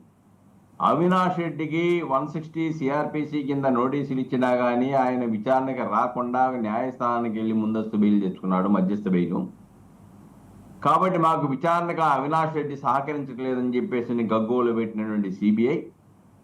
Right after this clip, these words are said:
సంవత్సరం నాలుగు నెలలు అయిపోయిన తర్వాత, ఈ ప్రభుత్వం సహకరించే ప్రభుత్వం వచ్చిన తర్వాత, సీబీఐ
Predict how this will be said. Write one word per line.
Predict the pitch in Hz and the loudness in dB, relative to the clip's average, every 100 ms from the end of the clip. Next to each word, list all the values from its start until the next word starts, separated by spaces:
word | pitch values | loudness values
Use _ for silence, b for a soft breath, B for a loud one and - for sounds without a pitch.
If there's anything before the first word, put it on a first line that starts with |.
| - - - - - - - | -20 -20 -20 -20 -20 -4 0
సంవత్సరం | - 180 175 165 165 156 | 2 2 2 2 4 4
నాలుగు | 151 147 143 | 4 2 -2
నెలలు | 135 147 175 | -4 -4 -2
అయిపోయిన | 156 156 156 139 | -2 -4 -4 -4
తర్వాత, | 139 131 123 135 156 | 0 0 0 -2 -2
ఈ | 160 151 | -2 -4
ప్రభుత్వం | 120 123 143 156 156 | -2 -2 -2 -4 -4
సహకరించే | 147 135 135 131 147 151 147 | 0 0 0 0 -4 -2 -4
ప్రభుత్వం | 120 123 117 127 110 | -2 -4 -6 -6 -4
వచ్చిన | 110 107 | 0 2
తర్వాత, | 104 104 104 139 156 | 4 4 4 2 0
సీబీఐ | 151 147 151 135 | 0 0 2 0